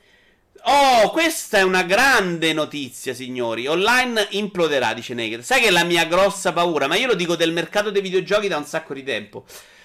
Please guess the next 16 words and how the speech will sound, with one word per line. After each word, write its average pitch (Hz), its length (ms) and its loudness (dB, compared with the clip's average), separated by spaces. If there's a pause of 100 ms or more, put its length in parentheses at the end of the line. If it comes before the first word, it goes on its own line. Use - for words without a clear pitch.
(120)
Secondo 240 440 0
me 285 180 4
stanno 202 400 0
aumentando 214 560 0
troppe 247 560 -4
le 233 100 2
robe, 233 680 2
eh, 170 1040 2
e, 175 280 -2
e 175 180 2
il 180 180 -2
numero 226 240 -4
di 190 100 -6
giocatori 190 380 -2
di 180 160 -8
quel, 170 260 -4